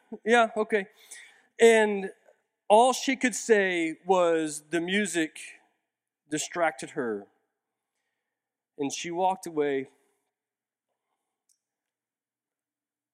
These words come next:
And I stood there for a second, and there was, like, eight other people in the room, and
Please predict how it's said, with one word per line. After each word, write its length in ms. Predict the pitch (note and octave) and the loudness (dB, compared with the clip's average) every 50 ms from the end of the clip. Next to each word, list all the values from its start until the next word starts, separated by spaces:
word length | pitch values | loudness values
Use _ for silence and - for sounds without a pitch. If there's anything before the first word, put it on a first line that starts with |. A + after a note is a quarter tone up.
| _ _ _ _ _ _ - | _ _ _ _ _ _ -6
And 80 | D3+ | -6
I 60 | D3+ - | -4 -6
stood 300 | - - - E3+ E3 D3 | -6 -6 -6 -6 -2 -2
there 120 | D3+ C#3+ | -2 -2
for 160 | C#3 - D3 | -2 -2 -4
a 60 | C3+ | -6
second, 340 | - - - C#3 - - C#3+ | -4 -4 -6 -6 -4 -6 -4
and 80 | C#3 D3+ | 0 0
there 100 | D#3 D#3 | 2 2
was, 200 | D3+ C#3 - - | 0 -2 -4 -4
like, 180 | C3+ B2+ B2+ - _ _ _ _ | -6 -6 -6 -10 _ _ _ _
eight 160 | C#3 C#3+ C#3+ | -2 -2 -2
other 160 | C#3+ C#3 C3+ B2+ | -2 -2 -4 -6
people 320 | - - C#3+ C#3 - C#3 | -6 -8 -8 -6 -4 -4
in 60 | C3 | -4
the 80 | C3+ B2+ | -4 -2
room, 340 | C3 C3+ C3+ C3+ C3+ C3 B2+ | -2 -2 0 0 -2 -4 -6
and 220 | A#2 A#2 A2+ A2+ | -6 -8 -10 -12